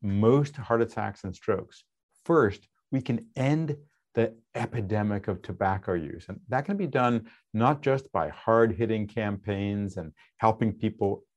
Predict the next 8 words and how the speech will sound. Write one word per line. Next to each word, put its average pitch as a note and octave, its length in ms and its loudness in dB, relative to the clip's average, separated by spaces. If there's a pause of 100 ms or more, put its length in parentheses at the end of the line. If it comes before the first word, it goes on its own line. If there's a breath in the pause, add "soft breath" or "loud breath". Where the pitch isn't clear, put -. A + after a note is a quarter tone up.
quit A2+ 520 2
and D2 280 -14
making G#2+ 380 0
smoke-free A2 600 -2
places, G#2 500 0 (400 loud breath)
but A#2+ 220 2
very C#3 360 4
importantly, C#3+ 960 -2